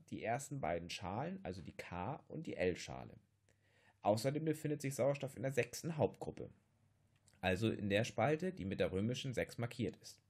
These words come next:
Das bedeutet, dass Sauerstoff sechs Elektronen auf der zweiten Schale hat, also der L-Schale.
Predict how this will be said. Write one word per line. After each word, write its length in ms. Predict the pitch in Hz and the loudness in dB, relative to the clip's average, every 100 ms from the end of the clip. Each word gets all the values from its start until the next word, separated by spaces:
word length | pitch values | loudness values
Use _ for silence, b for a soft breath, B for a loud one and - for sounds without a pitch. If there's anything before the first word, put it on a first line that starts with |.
| _ B B B B - | _ B B B B -4
Das 160 | 104 | -4
bedeutet, 640 | - - 82 98 196 240 B B | -2 0 4 4 4 2 B B
dass 220 | - 92 - | -8 -8 0
Sauerstoff 500 | 90 104 113 165 - _ | 4 4 2 -4 -6 _
sechs 320 | 107 107 - | 0 0 0
Elektronen 800 | - 95 95 - - 143 180 220 | -4 0 0 -2 -2 -2 0 -2
auf 140 | - - | -6 -4
der 140 | 104 | -6
zweiten 360 | - 87 90 - | -2 -2 -2 -4
Schale 400 | - 85 82 71 | -2 0 0 -4
hat, 180 | 80 - _ _ | -10 -14 _ _
also 200 | - 80 | -12 -8
der 140 | 90 - | -4 2
L-Schale. 540 | 101 101 85 71 57 | 2 2 -2 -8 -8